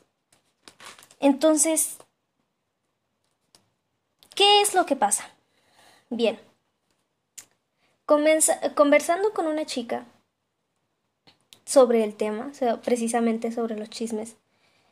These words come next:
ah, llegamos a un punto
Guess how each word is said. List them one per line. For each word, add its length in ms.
ah, 540
llegamos 640
a 80
un 180
punto 400